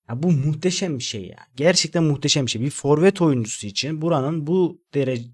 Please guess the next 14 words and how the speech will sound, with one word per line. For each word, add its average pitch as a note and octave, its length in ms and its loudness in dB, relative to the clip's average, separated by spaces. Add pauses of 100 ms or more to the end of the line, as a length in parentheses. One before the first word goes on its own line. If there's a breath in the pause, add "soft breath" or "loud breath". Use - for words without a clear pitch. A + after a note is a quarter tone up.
e, A#2+ 360 -4
civarda C3+ 400 0
olması F3 220 -2
çok - 280 -6
iyi. G#2 180 -8 (480 loud breath)
Aynı F3+ 260 0
zamanda E3 320 2
top D#3 220 -2
kontrolü, F3+ 420 -2
driblingin E3+ 520 0
de B2+ 80 0
çok E3 260 -6
iyi E3+ 100 2
olması D3 480 -2